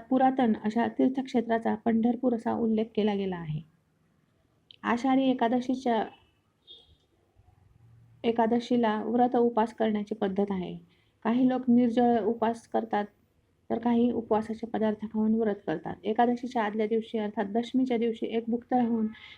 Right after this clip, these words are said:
एकादशीला पहाटे उठून स्नान करून तुळस वाहून विष्णूपूजन करावे. हा संपूर्ण दिवस उपवास करावा.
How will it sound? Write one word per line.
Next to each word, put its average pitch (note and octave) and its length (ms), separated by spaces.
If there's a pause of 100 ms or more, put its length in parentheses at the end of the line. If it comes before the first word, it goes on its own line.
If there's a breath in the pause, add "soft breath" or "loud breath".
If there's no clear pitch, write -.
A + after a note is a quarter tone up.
(140 loud breath)
एकादशीला B3 600
पहाटे A#3 340
उठून A#3+ 360
स्नान A#3+ 280
करून A#3 320
तुळस B3 380
वाहून A3 300
विष्णूपूजन A3+ 600
करावे. F#3+ 360 (440 loud breath)
हा A3+ 80
संपूर्ण B3 540
दिवस A3 360
उपवास B3+ 380
करावा. G3+ 380